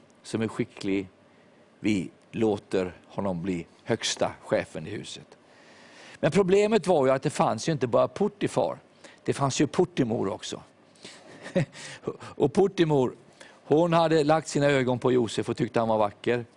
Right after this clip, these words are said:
För han var säkert snygg, han var utstrålande, för han var inte en bitter person. Man brukar aldrig vara, bli vacker när man är bitter och besvikelse. Utan han hade släppt det där.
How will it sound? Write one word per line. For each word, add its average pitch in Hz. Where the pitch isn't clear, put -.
För 131
han 143
var 127
säkert 110
snygg, 110
han 117
var 107
utstrålande, 123
för 127
han 139
var 135
inte 117
en 113
bitter 113
person. 127
Man 180
brukar 170
aldrig 127
vara, 127
bli 117
vacker 113
när 104
man 104
är 101
bitter 104
och 107
besvikelse. 104
Utan 143
han 156
hade 151
släppt 135
det 113
där. 110